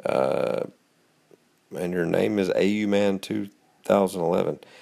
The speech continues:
Um, I think that's, that's your opinion, man. Greg Duckworth says, "Here's you one. How in the world can we be ten games in and still shuffling offensive line? And it's not just because of injuries."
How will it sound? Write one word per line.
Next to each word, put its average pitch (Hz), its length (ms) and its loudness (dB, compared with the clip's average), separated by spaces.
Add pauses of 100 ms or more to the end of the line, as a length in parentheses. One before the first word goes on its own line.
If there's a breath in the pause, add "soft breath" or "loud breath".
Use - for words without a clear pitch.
(260 soft breath)
Um, 80 460 2 (560)
I 87 80 0
think 95 240 2
that's, 76 280 0 (260)
that's - 540 0 (640)
your 80 160 2
opinion, 69 640 -2
man. 62 360 -2 (1400 loud breath)
Greg 107 380 6
Duckworth 85 580 6
says, 80 380 4
"Here's 107 280 0
you 87 100 -2
one. 85 280 4
How 117 260 4
in 104 60 2
the 95 80 4
world 98 300 6
can 92 140 -4
we 90 100 2
be 85 160 2
ten 98 260 2
games 90 260 2
in 92 140 2
and 82 80 -2
still 92 260 2
shuffling 85 460 2
offensive 78 540 0
line? 76 320 2 (360 loud breath)
And 82 120 0
it's 76 160 2
not 90 180 6
just 80 160 -8
because 80 280 2
of 80 60 -2
injuries." 73 440 -2